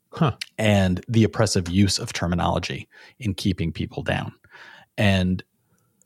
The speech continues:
Speaker 2: so they have extremely academic viewpoints. They have pedestrian viewpoints from the comedians who just talk about usage in a, in a daily way.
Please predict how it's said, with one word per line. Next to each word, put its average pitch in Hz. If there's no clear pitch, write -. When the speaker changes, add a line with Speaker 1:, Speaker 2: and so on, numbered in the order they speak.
Speaker 2:
so 135
they 120
have 117
extremely 120
academic 107
viewpoints. 120
They 104
have 95
pedestrian 110
viewpoints 104
from 92
the 107
comedians 98
who -
just -
talk 95
about 90
usage 95
in 92
a, 85
in 98
a 87
daily 98
way. 95